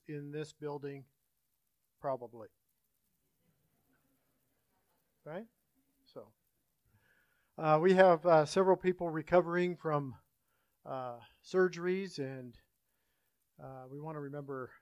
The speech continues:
Tom Gilly, who's going in for some more tests and different things with some of the cancer that he's going through. Let's remember him, and a lot of people traveling. And we're also preparing for the message today, so let's just bow our heads and have a word of prayer. Heavenly Father, we thank you that we can be here today.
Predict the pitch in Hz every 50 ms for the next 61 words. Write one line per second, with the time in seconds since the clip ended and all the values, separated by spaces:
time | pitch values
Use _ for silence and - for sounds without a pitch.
0 | _ - 160 160 156 151 139 143 156 151 156 165 160 143 - - 139 131 127 147
1 | 147 147 143 147 147 143 135 _ 139 131 - - 139 139 139 139 139 127 107 _
2 | _ _ - 165 151 147 147 - - - - 127 117 113 110 _ _ _ _ _
3 | _ _ _ _ _ _ 147 - 156 139 131 - 147 147 143 139 131 135 135 -
4 | - 147 143 139 131 135 135 123 117 - - - - 151 151 151 147 - 151 147
5 | 151 147 147 135 143 147 147 143 135 - - 156 156 160 156 139 127 - 147 139
6 | 147 147 139 135 113 127 147 156 156 160 151 127 117 120 - _ _ _ _ _
7 | _ _ _ _ _ _ _ _ - 160 165 165 160 165 175 175 - 151 - -
8 | 165 160 165 160 160 180 214 233 214 - _ _ _ _ _ _ _ _ _ _
9 | _ _ - - - 180 214 233 240 208 175 175 180 196 196 - - 190 - -
10 | 170 147 170 185 196 196 196 190 - 170 170 165 147 165 156 151 156 180 180 -
11 | 190 180 147 - - 170 156 156 165 175 180 175 - - 165 185 196 - 202 175
12 | - - 160 160 156 143 147 151 151 147 143 135 139 143 135 131 127 139 131 127
13 | - _ - 135 131 127 143 180 190 190 170 151 - 165 165 165 160 160 151 143
14 | 147 139 - 180 175 160 - 156 156 143 156 156 151 156 147 - 139 139 165 165
15 | 151 160 160 - - 143 139 143 151 170 185